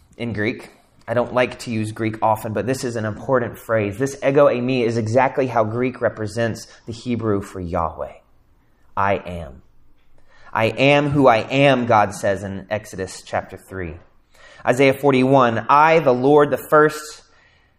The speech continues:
and with the last, I am he." Isaiah forty-three, "I am he, before me no God was formed, nor shall there be any after me."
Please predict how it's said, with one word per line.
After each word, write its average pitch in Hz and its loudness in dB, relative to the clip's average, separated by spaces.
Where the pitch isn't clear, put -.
and 160 4
with 160 4
the 147 0
last, 139 4
I 156 6
am 131 -2
he." 87 -12
Isaiah 131 2
forty-three, 135 2
"I 147 4
am 151 0
he, 151 0
before 143 2
me 143 0
no 139 6
God 139 6
was 131 -4
formed, 131 -4
nor 175 4
shall 180 6
there 156 2
be 143 0
any 135 -2
after 131 -2
me." 87 -16